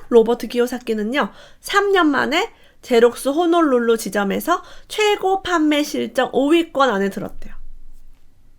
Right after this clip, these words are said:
대단하죠. 나의 수입은 하늘 높이 치솟았다.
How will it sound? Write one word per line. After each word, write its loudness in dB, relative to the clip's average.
대단하죠. -6
나의 4
수입은 -2
하늘 0
높이 -4
치솟았다. -6